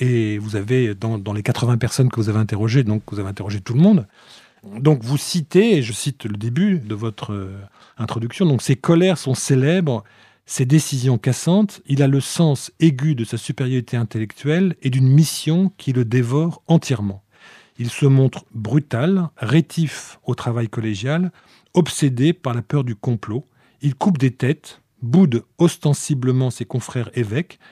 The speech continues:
crée des institutions nouvelles pour faire pièce aux anciennes qu'il méprise. » Est-ce que, donc, vous avez sous-titré votre livre Le cardinal prophète et non pas le cardinal charitable ?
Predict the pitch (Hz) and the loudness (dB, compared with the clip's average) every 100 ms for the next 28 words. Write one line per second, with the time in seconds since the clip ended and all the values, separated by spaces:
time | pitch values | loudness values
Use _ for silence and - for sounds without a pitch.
0 | _ _ - - 180 131 135 - - 123 | _ _ -4 4 4 6 2 0 -8 -10
1 | - 127 131 139 117 139 196 165 - - | -4 2 4 2 2 0 -2 -4 -6 -2
2 | 143 - 135 120 _ - - 147 185 - | -2 -2 -4 -4 _ -10 0 0 0 -6
3 | - - 175 127 120 - 123 160 180 - | -6 4 4 4 -2 -2 0 2 0 -4
4 | - - _ - 165 131 120 - 95 - | -20 -20 _ 4 6 6 4 -2 -10 -10
5 | - _ 147 143 - 196 151 - _ 139 | -20 _ -2 -2 4 6 6 2 _ -4
6 | 120 - 120 127 120 - 170 160 139 151 | -4 -6 -2 2 2 0 0 0 0 2
7 | 113 107 - 123 196 165 - - 120 123 | 2 -2 -4 2 4 2 -2 -4 -4 -2
8 | 117 113 95 90 - - 135 - 214 - | -2 -2 -2 -6 -10 0 0 2 0 -2
9 | - _ _ - 117 107 160 170 127 104 | -20 _ _ -4 -2 0 2 4 2 -2
10 | - 101 107 131 127 107 101 104 123 107 | -8 -6 -2 0 0 -2 -8 -6 -6 -4
11 | 101 185 127 | -2 -2 -2